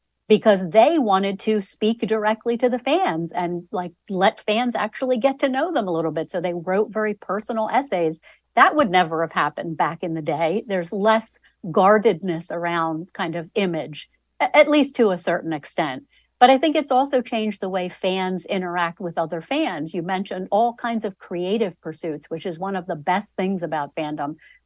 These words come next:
Fans write fan fiction, they post it, they share it with other fans. They get the validation of other fans saying, "Oh my God, this is wonderful," or,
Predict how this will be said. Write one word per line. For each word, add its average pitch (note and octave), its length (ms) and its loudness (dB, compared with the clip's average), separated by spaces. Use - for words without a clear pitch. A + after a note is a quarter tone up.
Fans G#3 300 0
write G#3+ 240 2
fan B3 260 0
fiction, A#3+ 680 -2
they E3+ 140 -2
post A#3 400 4
it, A3+ 160 2
they F3+ 100 -2
share F#3 360 -2
it - 100 -6
with E3+ 140 -4
other D#3+ 240 -4
fans. B3+ 680 -2
They F#3+ 100 2
get F#3+ 180 0
the F3+ 60 -4
validation F#3+ 1000 0
of F3 180 -4
other F#3 300 -4
fans F#3 460 -6
saying, F3 380 -4
"Oh A3 140 4
my F#3 160 -4
God, F#3+ 260 0
this F3 160 -8
is E3 220 -8
wonderful," B3+ 480 2
or, F#3 500 4